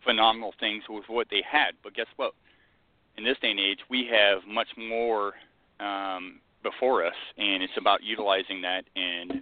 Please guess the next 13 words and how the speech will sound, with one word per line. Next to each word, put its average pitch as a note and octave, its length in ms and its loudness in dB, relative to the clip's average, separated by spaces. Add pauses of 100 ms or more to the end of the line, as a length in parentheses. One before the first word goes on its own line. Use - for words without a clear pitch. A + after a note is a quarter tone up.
(120)
and F#2 340 -6
util-, A2 380 -6
and G2+ 360 2
looking C#3 340 2
at A#2+ 140 2
what A#2+ 220 -4
was A#2+ 140 -6
done A#2+ 120 -4
before A2+ 480 2 (480)
and A2 220 -6
building A2+ 300 2
upon C3+ 380 -4
that. F#2 180 -6